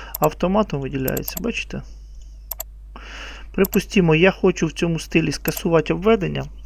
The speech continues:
Як я можу зробити? Редагувати стиль символу. Так, основні атрибути тут немає, тут немає. Так, далі колір символів. Значить, оце обведення я скасовую.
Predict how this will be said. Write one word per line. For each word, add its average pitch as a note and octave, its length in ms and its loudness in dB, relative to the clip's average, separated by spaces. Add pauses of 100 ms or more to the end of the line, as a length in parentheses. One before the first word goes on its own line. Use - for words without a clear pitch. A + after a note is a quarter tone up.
(320)
Як D3+ 200 -2
я C#3 60 2
можу C3+ 240 -4
зробити? C#3 420 -4
Редагувати D3 540 0
стиль - 180 -8
символу. E3+ 520 -2 (2250)
Так, G3+ 760 8
основні F#3 380 4
атрибути E3 720 2
тут - 280 -6
немає, E3+ 500 4
тут - 240 -6
немає. A3 580 4
Так, D#3+ 420 6
далі D3 280 4
колір E3+ 360 2
символів. D3 520 0
Значить, C#3+ 300 -2
оце D#3+ 220 0
обведення D#3+ 540 4
я E3 160 2
скасовую. D#3+ 720 -2